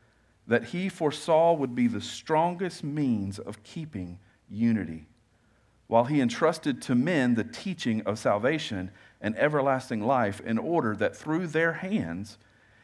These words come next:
it might be communicated to the rest." We now see that God not only gives grace to people, as we saw in the previous chapters, but he also gives people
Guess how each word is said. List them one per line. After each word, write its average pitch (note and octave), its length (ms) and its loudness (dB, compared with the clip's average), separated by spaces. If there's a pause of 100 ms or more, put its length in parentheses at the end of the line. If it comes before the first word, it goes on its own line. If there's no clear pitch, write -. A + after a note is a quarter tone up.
(120)
it D#3 180 0
might C#3 220 0
be C3 100 0
communicated G#2 960 -4 (680)
to - 100 -12
the F#2+ 100 -8
rest." - 540 -16 (3750)
We A#2+ 120 2
now D3 200 2
see D3+ 220 0
that A#2+ 160 -2
God C3+ 420 2 (280)
not A#2+ 200 2
only C3+ 260 0
gives A2+ 380 -4 (240)
grace D3 560 -6
to D#3+ 100 -6
people, F3 420 -10 (680)
as A#2 140 -8
we B2 100 -4
saw C3+ 240 -4
in B2+ 60 -2
the B2 80 -4
previous C#3 360 -4
chapters, D3+ 540 -8 (800)
but A#2 80 -2
he A#2+ 100 2
also D#3+ 320 -2
gives C#3 260 -6
people D#2 420 -14